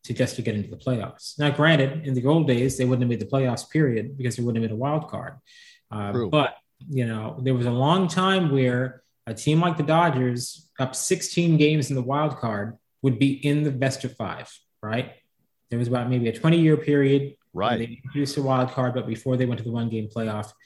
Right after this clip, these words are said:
Speaker 1: Maybe they should have the one-game playoff triggered like the N B A did in the bubble last year, where the play-in was triggered by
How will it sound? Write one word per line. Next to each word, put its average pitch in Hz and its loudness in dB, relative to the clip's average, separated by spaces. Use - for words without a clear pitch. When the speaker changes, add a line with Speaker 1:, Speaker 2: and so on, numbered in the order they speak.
Speaker 1:
Maybe 208 6
they 160 6
should 156 0
have 143 4
the 139 6
one-game 135 4
playoff 123 -2
triggered 131 2
like 120 -2
the 123 2
N 131 4
B 123 4
A 123 4
did 117 0
in 120 -6
the 110 -4
bubble 117 -2
last 107 -6
year, 104 -4
where 101 -6
the 101 -8
play-in 139 0
was 113 -6
triggered 135 2
by 110 -2